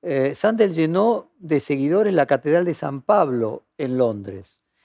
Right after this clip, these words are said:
y atiborró de gente la emblemática Casa de Ópera de Sydney, esa que aparece en todas las fotos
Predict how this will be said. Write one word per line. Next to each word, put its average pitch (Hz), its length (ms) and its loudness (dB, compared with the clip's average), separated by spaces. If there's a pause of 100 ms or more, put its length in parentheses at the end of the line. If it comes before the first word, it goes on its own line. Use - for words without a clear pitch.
(280)
y 143 180 -2
atiborró 165 520 2
de 208 120 2
gente 208 640 0
la 139 380 2
emblemática 139 920 -2
Casa 202 400 -2
de 135 140 0
Ópera 160 380 0
de 123 320 -4 (160)
Sydney, 120 720 -6 (260)
esa 156 240 -2
que 151 60 4
aparece 147 340 0
en 127 80 -6
todas 156 220 2
las 131 120 -4
fotos 131 540 -4